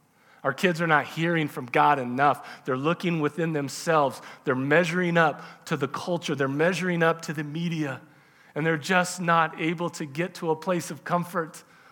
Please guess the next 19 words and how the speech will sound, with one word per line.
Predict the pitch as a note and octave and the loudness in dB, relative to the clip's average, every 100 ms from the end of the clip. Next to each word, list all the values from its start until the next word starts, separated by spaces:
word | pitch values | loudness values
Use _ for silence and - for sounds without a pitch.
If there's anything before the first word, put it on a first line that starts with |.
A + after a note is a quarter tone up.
| - | -4
of | D3 C3+ | -2 2
value. | E3+ E3+ E3+ D#3 B2+ A#2+ - _ _ _ _ _ _ _ _ _ _ _ _ _ _ _ _ _ _ _ _ _ _ | 4 4 2 -2 -4 -8 -18 _ _ _ _ _ _ _ _ _ _ _ _ _ _ _ _ _ _ _ _ _ _
They're | D3+ | -10
just | C3+ D#3 - | -8 -8 -6
not. | C#3+ - - _ _ _ _ _ _ _ _ _ _ _ _ _ _ _ _ _ _ _ _ _ _ _ _ _ _ | -6 -8 -10 _ _ _ _ _ _ _ _ _ _ _ _ _ _ _ _ _ _ _ _ _ _ _ _ _ _
And | C#3+ | -6
they'll | D3 | 0
never | D#3 D#3+ | 0 2
measure | D3 C#3 C3+ | 0 0 -2
up. | B2+ | -6
There's | C#3 B2 | -6 -4
always | C#3 C3+ | -4 -4
somebody | C#3 C3+ C#3+ | -8 -8 -6
more | C#3 | -6
beautiful. | C3 B2+ A#2+ C3 | -6 -6 -6 -8
There's | A#2+ A#2+ - - - - _ _ - | -10 -10 -12 -18 -20 -20 _ _ -12
somebody | D3+ C#3+ C#3+ C3 - - _ - _ _ _ _ _ _ _ - | -8 -6 -6 -8 -16 -20 _ -20 _ _ _ _ _ _ _ -14
with | B2 C3 | -4 0
better | C#3 C3+ A#2+ | 2 2 -2